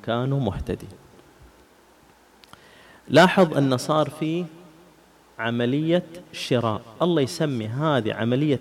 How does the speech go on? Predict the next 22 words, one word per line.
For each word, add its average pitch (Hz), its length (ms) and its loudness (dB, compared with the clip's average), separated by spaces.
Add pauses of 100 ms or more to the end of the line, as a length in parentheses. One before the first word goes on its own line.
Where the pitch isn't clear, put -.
الاستبدال 107 840 -2
اللي 101 200 -4
تمت 151 400 -4 (580)
يسميها 123 600 -2
شراء 127 640 2
وبيع، 107 440 2 (680)
هو 107 140 0
شراء 127 720 2 (840)
إلى 104 200 4
حديث 139 520 2 (760)
في 135 200 4
مقابل 143 720 4 (160)
أن 113 180 4
الإنسان 135 680 0 (320)
قدم 135 520 4 (140)
شيء - 240 -6 (120)
آخر، - 300 -14 (1200)
قدم 175 420 8
الشيء 135 520 8
اللي 135 220 10
زهد 180 340 10
فيه، 135 320 4